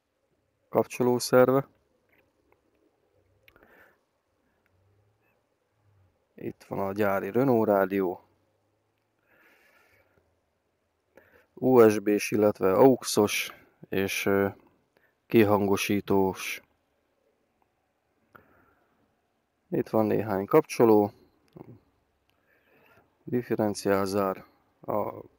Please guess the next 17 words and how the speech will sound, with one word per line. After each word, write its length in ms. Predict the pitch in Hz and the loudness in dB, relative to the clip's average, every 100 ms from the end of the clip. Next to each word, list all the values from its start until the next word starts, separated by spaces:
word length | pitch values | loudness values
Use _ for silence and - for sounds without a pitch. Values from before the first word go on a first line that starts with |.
| _ | _
bogikereket 1040 | 117 120 120 - 107 104 104 - - - - _ _ _ | 0 0 2 2 2 2 0 -2 -8 -20 -20 _ _ _
lehet 320 | 104 101 98 | -6 -6 -4
leengedni, 640 | 107 104 101 101 98 95 | -2 0 0 -2 -4 -4
illetve 540 | 98 101 101 - 95 95 | -6 -6 -8 -8 -8 -6
felemelni. 800 | - 127 120 110 104 101 101 - _ _ _ _ _ _ _ - _ _ _ _ _ _ _ _ _ | 2 4 6 6 2 0 -6 -12 _ _ _ _ _ _ _ -20 _ _ _ _ _ _ _ _ _
Vezetésasszisztens, 1500 | - 120 123 113 117 107 117 - 110 - - 107 104 - - - | 0 2 4 4 2 2 -2 -4 -6 -6 0 0 0 -6 -10 0
vezetéstámogató 960 | 117 127 123 113 - 110 107 110 110 | 2 4 2 2 4 4 4 4 4
rendszernek 800 | 110 107 - 110 104 104 104 104 | 4 4 2 4 4 2 -2 -2
a 320 | 104 104 101 - | 0 0 0 -4
kibekapcsoló 800 | - 107 104 107 - - 104 104 | -2 0 2 0 -2 -2 0 0
gombja, 360 | 101 101 101 101 | 0 -2 -2 -2
tehát 360 | 92 92 95 | -2 -4 -4
a 240 | 90 101 - _ _ _ _ _ _ _ _ _ | -6 -6 -8 _ _ _ _ _ _ _ _ _
távolság 880 | 113 110 107 104 - 107 104 101 98 - - _ _ _ | 4 6 6 2 4 6 6 2 -6 -8 -20 _ _ _
érzékelő, 800 | - 104 104 - 101 - 104 104 | -8 -6 -4 -4 -4 -2 0 2
a 200 | 101 107 | 0 -2
sávelhagyás, 1160 | 98 - 113 110 107 107 101 104 101 - - | 0 4 6 6 4 2 2 2 2 -2 -6